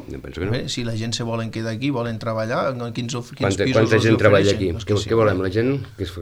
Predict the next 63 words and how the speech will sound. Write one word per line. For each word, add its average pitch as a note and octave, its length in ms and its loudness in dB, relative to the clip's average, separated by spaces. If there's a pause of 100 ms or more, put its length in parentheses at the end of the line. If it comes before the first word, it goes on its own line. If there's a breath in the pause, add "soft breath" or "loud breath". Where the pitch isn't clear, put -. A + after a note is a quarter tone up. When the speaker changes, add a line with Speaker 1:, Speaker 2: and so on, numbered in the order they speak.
(100)
Speaker 1:
gent G#2 160 2
formada B2 480 4
o A#2+ 100 4
gent G#2+ 220 4
de G#2 80 2
peons? E2+ 500 2 (400)
Què G2+ 60 -8
volem? E2+ 300 -4 (200)
Speaker 2:
La G#2+ 80 -12
gent G#2+ 220 -10
tota A#2+ 180 -6
és B2+ 80 -4
bona. C3 220 -4
Speaker 1:
Gent A#2 120 4
mínimament A2+ 380 4
formada, C3 540 4 (260)
aquí - 160 -2
Speaker 2:
La, A2 40 0
Speaker 1:
a G2+ 40 -4
Falset, A#2 220 2
Speaker 2:
la C#3 100 8
gent E3+ 80 2
Speaker 1:
quina B2+ 160 4
Speaker 2:
tota B2 140 2
Speaker 1:
feina? A#2+ 100 6
Speaker 2:
és A#2 100 4
bona, B2 220 0
és C3 80 0
Speaker 1:
Quina, C#3+ 100 6 (120)
Speaker 2:
igual D3 100 10
un G#2+ 100 4
Speaker 1:
no, G#2+ 140 8
Speaker 2:
peó D#3+ 160 8 (140)
que D#3+ 80 -2
un D3+ 100 4
Speaker 1:
per-, - 80 4
Speaker 2:
universitari. B2+ 640 0
Speaker 1:
per-, F#2 240 0
perdona, F#2 380 0
Toni. F#2+ 100 0
Speaker 2:
Tenen C3 220 2
el B2+ 80 2
seu B2+ 240 -2
dret D#3 140 0
a G2 40 0
Speaker 1:
Perdona, A2 220 6
Speaker 2:
poder A2+ 140 6
Speaker 1:
Toni, G#2+ 80 4
Speaker 2:
adquirir C#3 240 6
Speaker 1:
quina, C#3+ 140 10
Speaker 2:
un - 40 6
pis F#3 160 4
i C#3 80 8
Speaker 1:
quina, C#3+ 100 8
Speaker 2:
a C3+ 60 2
poder C3+ 160 6
Speaker 1:
quantes, C3 240 6
Speaker 2:
viure A#2 100 -2
aquí. A#2 80 -2
Speaker 1:
quants C3 300 4
llocs A2+ 240 2
de G#2+ 100 2
treball G2+ 400 4